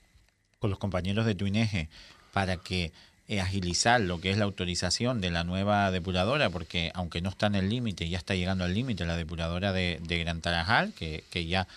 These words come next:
como te comentaba, tiene, tiene, eh, proyecto,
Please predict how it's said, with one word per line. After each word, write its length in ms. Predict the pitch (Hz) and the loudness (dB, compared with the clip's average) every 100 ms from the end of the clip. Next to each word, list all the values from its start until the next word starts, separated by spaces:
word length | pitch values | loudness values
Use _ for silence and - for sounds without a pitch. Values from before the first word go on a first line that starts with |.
| - | -20
como 200 | - 90 | -6 -4
te 100 | 85 | -2
comentaba, 560 | 85 87 82 95 90 85 - - - | -2 -4 0 2 4 0 -6 -20 -4
tiene, 1040 | 101 95 92 95 92 92 92 92 92 92 - | 0 2 2 2 2 2 2 2 0 -2 -4
tiene, 600 | 101 98 98 92 90 87 - - - - | -2 0 2 2 0 -2 -8 -18 -20 -4
eh, 360 | 98 92 90 87 | 0 2 2 0
proyecto, 580 | 92 95 131 127 165 | 0 2 0 0 -6